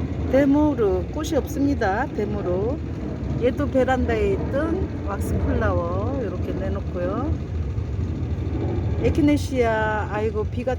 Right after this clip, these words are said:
또 와서 이렇게 촉촉하게 또 비를 맞습니다. 에키네시아는 진짜 이쁩니다. 베란다에서도 너무 이쁘게 피어요. 에키네시아는 꼭 키워보고 싶-,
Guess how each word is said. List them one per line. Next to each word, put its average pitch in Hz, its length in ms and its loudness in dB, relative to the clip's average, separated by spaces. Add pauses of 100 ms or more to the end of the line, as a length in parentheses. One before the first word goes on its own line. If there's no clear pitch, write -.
또 220 140 2
와서 214 420 0
이렇게 185 380 0
촉촉하게 180 1000 -2
또 214 80 0
비를 185 260 -2
맞습니다. - 720 -2 (1080)
에키네시아는 226 1000 0
진짜 330 580 0
이쁩니다. 247 880 0 (2250)
베란다에서도 247 1200 2
너무 349 720 2
이쁘게 226 400 0
피어요. 175 480 0 (880)
에키네시아는 214 1200 0
꼭 427 500 0
키워보고 254 600 0
싶-, - 140 -6